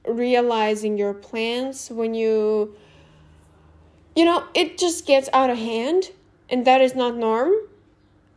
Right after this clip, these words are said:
And that's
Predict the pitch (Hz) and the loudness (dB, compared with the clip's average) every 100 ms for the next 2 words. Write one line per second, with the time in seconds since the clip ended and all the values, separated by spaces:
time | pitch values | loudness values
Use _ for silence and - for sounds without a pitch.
0 | _ _ - 240 233 220 226 220 220 214 | _ _ -4 0 2 2 2 2 0 -2
1 | - _ _ 226 220 233 240 - - - | -8 _ _ -6 0 2 2 -4 -10 -10
2 | - - - | -10 -12 -16